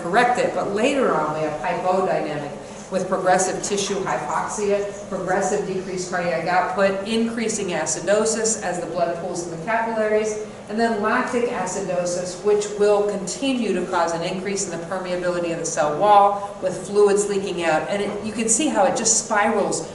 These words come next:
more and more rapidly as this progression. And it, this is where we end up. Because septic shock in and of itself has a mortality rate of ninety-five to ninety-eight percent, right, if not recognized. And if you're in the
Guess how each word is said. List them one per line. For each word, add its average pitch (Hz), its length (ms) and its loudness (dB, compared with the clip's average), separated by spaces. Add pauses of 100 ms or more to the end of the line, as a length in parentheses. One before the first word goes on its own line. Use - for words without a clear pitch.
(180)
more 226 240 4
and 220 140 2
more 202 280 2
rapidly 196 720 2
as 185 220 -4
this 196 260 -4
progression. 180 580 -4 (540)
And 202 140 -2
it, 202 160 -2
this 269 200 0
is 233 120 -4
where 226 160 0
we 208 80 -2
end 202 180 0
up. - 280 -2 (580)
Because 208 280 0
septic 247 500 4
shock 190 460 -2
in 202 120 0
and 202 100 -2
of 190 120 0
itself 196 460 2
has 175 100 -2
a 165 60 -4
mortality 175 560 0
rate 165 120 2
of 165 120 -2
ninety-five 170 640 -2
to 165 120 -8
ninety-eight 147 520 -6
percent, - 480 -12 (600)
right, 156 200 -4
if - 240 -6
not 180 300 -2
recognized. 170 560 0
And 165 80 -6
if 165 160 -8
you're 196 100 -2
in 202 80 -2
the 196 80 -4